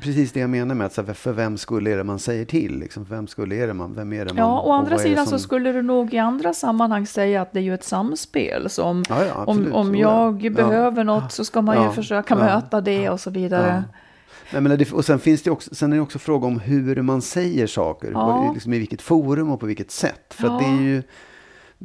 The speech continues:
Speaker 1: det, det, det är ju s-, lite svårt om det kommer ur en slags, eh,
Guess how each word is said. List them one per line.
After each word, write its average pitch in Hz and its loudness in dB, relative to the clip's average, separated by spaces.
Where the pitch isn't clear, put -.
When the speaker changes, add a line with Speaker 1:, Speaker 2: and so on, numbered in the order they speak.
Speaker 1:
det, 131 -2
det, 127 -4
det 131 -6
är 135 2
ju 135 2
s-, - -8
lite 147 0
svårt 143 0
om 110 0
det 107 -2
kommer 101 -4
ur 101 -2
en 101 -4
slags, - -10
eh, 95 -2